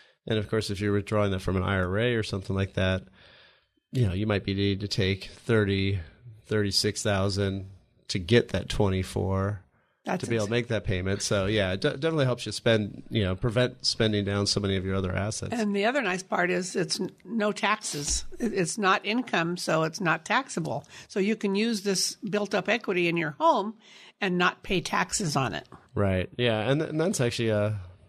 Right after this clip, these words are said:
Speaker 1: you know, like, the, one of the biggest ones I've run into more and more and more, it seems like, is the Medicare tax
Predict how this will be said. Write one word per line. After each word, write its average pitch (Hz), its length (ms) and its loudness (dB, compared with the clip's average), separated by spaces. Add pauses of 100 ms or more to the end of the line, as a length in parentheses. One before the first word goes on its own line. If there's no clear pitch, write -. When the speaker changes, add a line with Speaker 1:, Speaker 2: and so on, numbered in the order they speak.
Speaker 1:
you 117 120 0
know, 92 80 2
like, 101 180 0
the, 107 140 -4
one 120 100 0
of 113 80 0
the 101 80 2
biggest 110 320 0
ones 104 180 0
I've 104 200 -2
run 107 180 2
into 104 180 -2
more 110 240 0
and 104 100 0
more 107 140 2
and 101 80 0
more, 104 300 2
it 95 120 -2
seems 95 280 -2
like, 95 240 -2 (400)
is 101 180 0
the 98 60 -4
Medicare 101 480 -2
tax - 480 -6